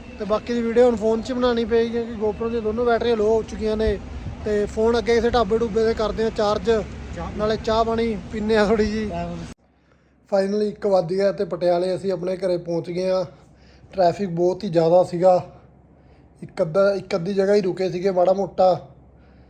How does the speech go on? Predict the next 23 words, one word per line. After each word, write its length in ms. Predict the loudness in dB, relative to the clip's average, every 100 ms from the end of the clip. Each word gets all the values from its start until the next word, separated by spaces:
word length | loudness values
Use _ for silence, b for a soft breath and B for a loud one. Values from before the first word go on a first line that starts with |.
| b b b -16
ਤੇ 200 | -6 -4
ਥਕਾਵਟ 460 | -4 0 4 4 4
ਵੀ 60 | 0
ਬਹੁਤ 260 | 0 2
ਜ਼ਿਆਦਾ 260 | 4 6 6
ਹੋ 60 |
ਗਿਆ, 100 | 4
ਤੁਹਾਨੂੰ 240 | 0 -2 -2
ਪਤਾ 200 | -2 0
ਹੀ 80 | 0
ਹੈ, 60 |
ਜਿਵੇਂ 180 | 0 0
ਪੰਜ, 240 | 0 0
ਸਾਢੇ 240 | 0 0 0
ਪੰਜ 180 | 0 -2
ਸੌ 120 | -4
ਕਿਲੋਮੀਟਰ 360 | -4 -4 -6
ਤਕਰੀਬਨ 420 | -8 -6 -4 -4 -4
ਆਪਾਂ 220 | -4 -4
ਮੋਟਰਸਾਈਕਲ 400 | -4 -2 -2 -2
ਚਲਾਤਾ 400 | -2 -2 0 0
ਅੱਜ। 200 | 0 0
ਅਹ, 1500 | 0 -2 -20 _ _ _ _ -20 -20 -20 -20 -10 -6 -4